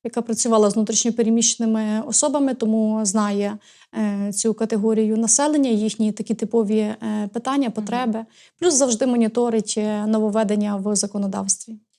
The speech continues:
Speaker 2: якщо вже ви вже заговорили про команду, то трішки більше розкажіть про неї, тому що знаю, що ви і переселенців також долучили до роботи, так?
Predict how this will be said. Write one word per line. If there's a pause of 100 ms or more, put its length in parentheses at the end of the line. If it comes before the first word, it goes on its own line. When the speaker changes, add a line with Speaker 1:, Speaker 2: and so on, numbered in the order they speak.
(140)
Speaker 2:
якщо
вже
ви
вже
заговорили
про
команду,
то
трішки
більше
розкажіть
про
неї,
тому
що
знаю,
що
ви
і
переселенців
також
долучили
до
роботи,
так?